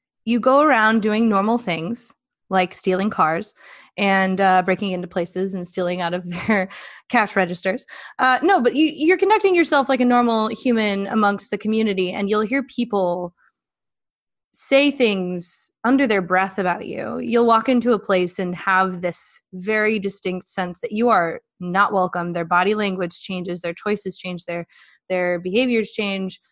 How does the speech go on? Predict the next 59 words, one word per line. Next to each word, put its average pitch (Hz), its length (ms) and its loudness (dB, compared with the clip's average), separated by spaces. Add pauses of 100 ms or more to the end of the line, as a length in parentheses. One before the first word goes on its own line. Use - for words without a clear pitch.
(240)
the 190 60 -8
things 185 240 -4
they 165 140 -4
say 277 320 0
change, 196 380 -4
they'll 208 100 -10
quiet 214 360 0
down, 233 240 4
they'll 190 120 2
get 190 120 -2
out 185 140 2
of 185 40 0
your 190 80 2
way. 220 140 2
Police 240 400 -2
start - 300 0
following 240 400 4
you 202 160 0
around, 240 460 4
not 240 180 2
because 240 240 0
you're 208 100 -2
doing 196 260 0
anything 190 280 -6
wrong, 190 320 2
although 185 320 -2 (220)
the 233 60 -8
likelihood 190 460 -4
is 175 160 -4
because 185 360 -8
of 175 80 -6
what's 170 160 -10
going 175 280 -6
on 180 260 0
and 170 160 -8
that 160 220 -2
it's 170 200 -8
a 170 40 -8
mafia 165 380 -4
game, 160 260 -12
you're 175 120 -10
going 226 240 0
to 226 80 0
eventually 226 360 2
do 208 160 0
things 170 260 -10
wrong. 196 260 2 (440)
But, 202 280 4
uh, 185 520 4
you're, 196 240 0 (240)
<laughs> - 220 -20
you're 226 120 0
just 269 380 0 (1000)
a 226 120 2
brown 226 440 4
person 233 340 0
on 190 140 4
the 190 80 -4
street. - 320 -12